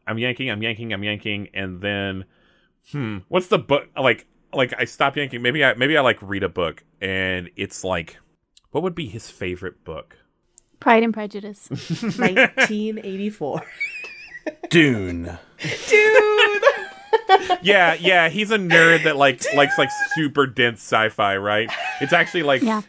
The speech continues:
Speaker 1: it's some other thing by, like, Robert Heinlein that I've just, like, never heard of.
Speaker 3: <laughs> We got
Speaker 1: No,
Speaker 3: it.
Speaker 1: no, okay. Is it Pride and Prejudice?
Speaker 2: I don't know. Yeah, I
Speaker 1: How do
Speaker 2: don't
Speaker 1: you not
Speaker 2: know.
Speaker 1: know? It's your job
Speaker 2: It
Speaker 1: to
Speaker 2: can
Speaker 1: know. <laughs>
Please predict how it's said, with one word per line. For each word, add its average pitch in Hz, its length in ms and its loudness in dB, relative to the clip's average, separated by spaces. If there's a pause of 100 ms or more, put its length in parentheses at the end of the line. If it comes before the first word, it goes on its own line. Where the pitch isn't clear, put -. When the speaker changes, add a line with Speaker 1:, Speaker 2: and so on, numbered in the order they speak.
(120)
Speaker 1:
it's 156 140 -4
some 185 300 0
other 135 280 0
thing 151 340 -4
by, 139 140 2
like, 117 260 -2
Robert 110 380 0
Heinlein 110 440 -6
that 104 140 -6
I've 98 100 -4
just, 107 160 -14
like, 104 140 -8
never 90 380 -6
heard 87 180 -8
of. 87 320 -4
Speaker 3:
<laughs> 247 460 0 (1700)
We 226 120 -12
got 196 200 -14
Speaker 1:
No, 101 160 2
Speaker 3:
it. 85 60 -8
Speaker 1:
no, 90 80 -6 (140)
okay. 104 280 -4 (100)
Is 139 160 0
it 143 100 -2
Pride 131 180 2
and 120 60 -10
Prejudice? 120 480 -4 (360)
Speaker 2:
I 202 160 -8
don't 226 260 -10
know. 247 220 -6 (320)
Yeah, 247 300 0 (140)
I - 40 -14
Speaker 1:
How - 100 4
do 339 60 4
Speaker 2:
don't 349 80 6
Speaker 1:
you 359 60 4
not 339 160 6
Speaker 2:
know. 330 300 8
Speaker 1:
know? - 100 -20
It's 392 200 0
your 302 100 6
job 294 340 4
Speaker 2:
It 285 40 4
Speaker 1:
to 247 40 4
Speaker 2:
can 359 80 6
Speaker 1:
know. - 180 4 (440)
<laughs> 359 60 -4